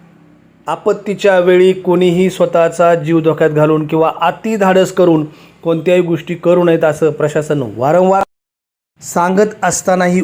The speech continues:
उगीचच कोणाला तरी हुकी येते आणि त्याचा पस्तावा मात्र, त्याचा पश्चाताप मात्र सा-, अख्ख्या गावाला करावा लागतो. कानगावमध्ये आज दुपारच्या वेळी झालेला हा ड्रामा, यानंतर या युवकांनी त्याला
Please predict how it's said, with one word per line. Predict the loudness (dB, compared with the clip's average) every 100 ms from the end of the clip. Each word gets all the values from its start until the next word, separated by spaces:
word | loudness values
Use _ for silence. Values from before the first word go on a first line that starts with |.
| -2
उगीचच | -2 -2 0 0 0
कोणाला | -2 0 0
तरी | -2
हुकी | -2 -2 -2 0
येते | 0 -2 -4 -8 -20 _ -8
आणि | -6
त्याचा | -4 -2 0 -2
पस्तावा | -2 -4 -2 -2 0
मात्र, | -2 -2 -2 -2 -10 _ -10
त्याचा | -4 -4
पश्चाताप | -2 -6 -4 -2 -2 -4
मात्र | -4 -4 -4
सा-, | -4 -6 -8 -12 _ _ -12
अख्ख्या | -12 -8 -8
गावाला | -2 0 0 0
करावा | -2 0 -2
लागतो. | -4 -8 -10 -12 _ -20 -20 _ -8
कानगावमध्ये | -4 -2 0 0 0 0 0
आज | 0 -2 -4
दुपारच्या | -6 -4 -4 -4 -2 0
वेळी | 0 -2 -6 -10 -16 -8
झालेला | -4 -2 0 0 0
हा | -2 -2 -4 -14 _ _ -12
ड्रामा, | -4 -4 -4 -8 -14 _ _ _ _ _ _ _ _ _ _ _ _ _ -8
यानंतर | -4 -2 -2 0 0
या | 0 0 0
युवकांनी | 2 0 0 -2 0 -2 -4
त्याला | -6 -4 -2 -2